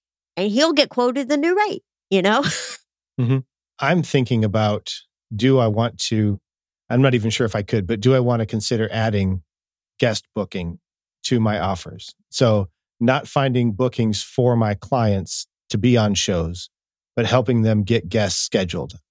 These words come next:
Speaker 2: I'm not sure I'm ready to go there yet. I don't know that it's appropriate for me, but that's something I'm thinking about. The other thing is I'm looking at this going, how do I make sure that my rates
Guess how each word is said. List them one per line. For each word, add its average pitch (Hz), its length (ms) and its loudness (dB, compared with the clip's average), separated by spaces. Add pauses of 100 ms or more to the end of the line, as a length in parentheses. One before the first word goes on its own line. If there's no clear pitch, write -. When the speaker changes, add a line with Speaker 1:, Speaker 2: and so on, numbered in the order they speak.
Speaker 2:
I'm 113 100 -2
not 127 180 0
sure 131 200 2
I'm 120 100 2
ready 113 180 0
to 104 100 -2
go 113 200 2
there 117 160 2
yet. 123 340 2
I 104 60 -2
don't 107 240 0
know 110 100 2
that 104 120 2
it's 92 160 -6
appropriate 113 500 -2
for 123 80 0
me, 117 80 4
but 110 100 4
that's 113 160 2
something 110 300 0
I'm 98 100 0
thinking 117 260 0
about. 113 280 2 (480)
The 135 80 4
other 156 160 2
thing 120 220 0
is 113 120 2
I'm 110 140 2
looking 127 320 2
at 113 100 0
this 113 200 2
going, 107 520 2 (720)
how 139 180 0
do 175 120 2
I 135 80 2
make 120 220 2
sure 123 260 2
that 120 120 2
my 120 200 2
rates 117 520 2